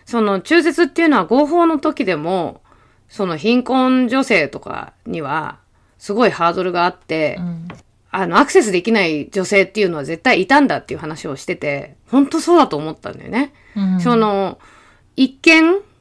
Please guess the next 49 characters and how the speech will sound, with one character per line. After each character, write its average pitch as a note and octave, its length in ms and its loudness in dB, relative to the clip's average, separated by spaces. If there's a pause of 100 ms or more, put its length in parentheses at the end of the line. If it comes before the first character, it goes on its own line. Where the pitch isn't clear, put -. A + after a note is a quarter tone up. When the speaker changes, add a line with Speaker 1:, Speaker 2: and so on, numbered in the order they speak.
(240)
Speaker 1:
合 A3 220 4
法 G#3 180 0
だ G#3 120 0
し、 F#3+ 500 0 (220)
Speaker 2:
う G3 40 -8
ん。 F3+ 160 -6
Speaker 1:
で G#3 120 6
も G#3 200 2
や G#3 120 4
っ - 20 -14
ぱ C4+ 120 0
り、 G3 280 2 (160)
そ A3 220 -8
の、 F3+ 220 -2
ア - 60 2
ク - 60 -6
セ F4 100 6
ス G3+ 120 0
で F#3 100 0
き G#3+ 100 -2
る G3 60 -4
か D#3 140 -4
ど D#3+ 80 -4
う D3+ 40 -6
か D3+ 100 -6
っ C#3+ 40 -4
て - 80 -10
い - 20 -8
う D3+ 40 -8
の C#3+ 60 -6
は - 20 -6
お C#3+ 40 -12
金 A3 220 2
い A3+ 60 2
く-、 - 160 -6
ど G#3 100 0
れ G#3+ 60 2
だ A#3 100 2
け A3+ 80 -4
持 A#3+ 120 0
っ A#3 40 -8
て - 80 -4
る D3+ 80 -8
か - 140 -14
と - 120 -20
か - 120 -14
に - 280 -16
よ F#3+ 180 -2
る G3 340 0